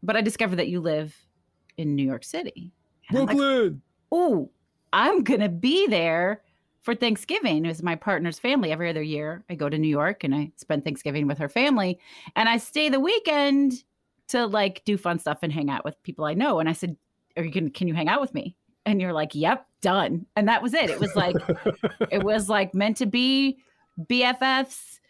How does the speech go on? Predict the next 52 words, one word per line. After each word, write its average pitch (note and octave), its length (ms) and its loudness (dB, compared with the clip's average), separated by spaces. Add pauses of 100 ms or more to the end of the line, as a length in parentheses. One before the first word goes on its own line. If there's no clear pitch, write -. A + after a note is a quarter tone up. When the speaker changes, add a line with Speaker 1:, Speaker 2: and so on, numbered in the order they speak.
(360)
Speaker 1:
We A3+ 120 0
had A3 160 2
all G#3+ 140 2
these A#3+ 160 -2
plans. C4+ 840 2
And G3 460 2
I G3 60 2
was, F#3+ 240 -10
and G#3 100 0
I G#3+ 60 0
think A#3 240 -4
I C4+ 80 0
looked G#3 260 -2
across F#3 360 -4 (140)
the G3 60 -10
dinner G#3+ 260 -2
table E3 380 -6
at - 100 -8
you C#3 260 -6
and F#3 200 -6
I F#3 60 -4
said, D3+ 400 -4 (720)
"We're G3+ 220 -2
new C4 120 4
best G#3+ 220 -2
friends E4 200 -4
now, E3 160 -4
aren't A3+ 160 -4
we?" F#3+ 280 -12 (440)
Speaker 2:
The F3 80 0
waitress G3+ 380 2
ended G#2+ 220 -2
up G2 100 -2
hating F#2+ 300 -4
us, - 120 -10
even A2 200 0
though G#2 80 2
she G#2+ 160 -2
had G#2 160 0
to F#2+ 60 -2
like G2 220 -4
us F2+ 100 -2
Speaker 1:
I G#4 100 0
don't C#5 80 2
Speaker 2:
'cause C#5 140 -2
Speaker 1:
think D#4 180 2
Speaker 2:
she B3 60 -18
Speaker 1:
that's A#3 100 4
Speaker 2:
wanted G#3+ 180 0
our - 60 2
Speaker 1:
true. D4 100 0
Speaker 2:
tip. F3+ 160 -2